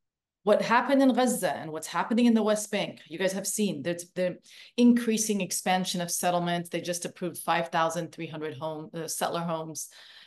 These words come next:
in the West Bank, illegal homes. Um, they're not gonna leave us alone. They're not gonna stop until we are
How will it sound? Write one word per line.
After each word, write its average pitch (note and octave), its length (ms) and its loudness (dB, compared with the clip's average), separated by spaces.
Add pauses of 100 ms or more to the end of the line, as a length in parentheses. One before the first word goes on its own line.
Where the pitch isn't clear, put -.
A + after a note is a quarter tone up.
(100)
in G#3 100 4
the G3 100 4
West F3 260 0
Bank, F3 280 -2
illegal F3+ 760 0
homes. F3 580 -2 (480)
Um, F3+ 440 2 (400)
they're G3+ 260 2
not F#3+ 240 2
gonna G3 140 -4
leave F3+ 180 -8
us F3 160 -6
alone. E3+ 380 -4
They're F#3 140 0
not G#3 260 2
gonna A3 200 0
stop F3 560 0
until F3+ 380 -6
we G3 200 -4
are E3+ 460 2